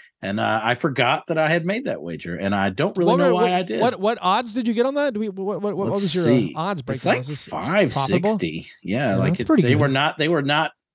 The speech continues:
Speaker 1: one of the top teams to finish atop the, uh, it's kind of a hard bet to get, but I, I did get it. I'm not so, not so kudos to me on my, uh,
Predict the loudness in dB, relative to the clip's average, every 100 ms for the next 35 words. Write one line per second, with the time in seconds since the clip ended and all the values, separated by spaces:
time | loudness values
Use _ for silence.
0 | _ _ -2 0 0 -2 -2 -2 -2 -4
1 | -2 -2 -6 -6 -2 -2 -4 -6 -2 0
2 | -2 -4 -2 -2 -2 -4 -8 -12 -20 -20
3 | -10 -2 0 2 2 2 2 0 0 0
4 | 0 0 -2 -2 -2 -6 _ _ _ -4
5 | 0 0 2 2 2 2 2 0 0 0
6 | 0 0 -4 -10 -4 -2 0 0 -2 0
7 | 0 -2 -4 -6 -2 -2 -2 -2 0 0
8 | 0 -2 -4